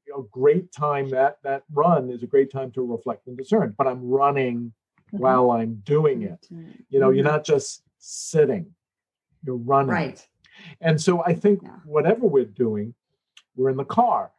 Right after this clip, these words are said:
Speaker 1: we're doing groceries, you know, we're, we're at work, we're whatever. We're,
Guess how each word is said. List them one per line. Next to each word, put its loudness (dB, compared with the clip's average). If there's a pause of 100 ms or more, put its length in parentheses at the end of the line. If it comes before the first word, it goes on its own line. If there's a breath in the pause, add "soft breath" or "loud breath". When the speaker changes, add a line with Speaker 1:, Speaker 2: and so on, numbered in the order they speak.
(200)
Speaker 1:
we're -4
doing -6
groceries, 0 (200)
you -6
know, 4
we're, 4
we're 4
at 0
work, 0 (240)
we're 0
whatever. 0 (260)
We're, -6